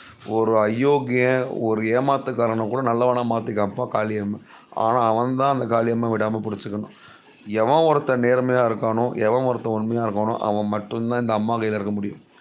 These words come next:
இந்த அம்மா திருப்பாதத்துல இருக்க முடியும். வேற யாராலையும் இருக்க முடியாது. இந்த நேரத்துக்கு ஏத்த மாதிரி மாத்தி பேசுறவங்க, தனக்கு வேணுன்றதுனா-, வேணுன்றதுனால ஆதாயத்துக்காக பழகுறவங்க, தான் வளரணும்னா மத்தவங்கள அழிச்சு வளரணும்னு நினைக்கிறவங்க, "நான் தாண்டா இங்க எல்லாமேன்னு"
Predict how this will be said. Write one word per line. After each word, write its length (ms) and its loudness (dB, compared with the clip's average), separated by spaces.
இந்த 120 -6
அம்மா 260 0
திருப்பாதத்துல 520 -2
இருக்க 200 -4
முடியும். 300 -4
வேற 420 0
யாராலையும் 300 -2
இருக்க 220 -4
முடியாது. 460 -2
இந்த 160 -4
நேரத்துக்கு 680 2
ஏத்த 120 0
மாதிரி 260 0
மாத்தி 320 -4
பேசுறவங்க, 720 -2
தனக்கு 560 0
வேணுன்றதுனா-, 840 0
வேணுன்றதுனால 760 0
ஆதாயத்துக்காக 720 0
பழகுறவங்க, 800 -2
தான் 280 4
வளரணும்னா 600 2
மத்தவங்கள 360 0
அழிச்சு 280 0
வளரணும்னு 480 2
நினைக்கிறவங்க, 760 0
"நான் 280 0
தாண்டா 380 4
இங்க 200 2
எல்லாமேன்னு" 720 0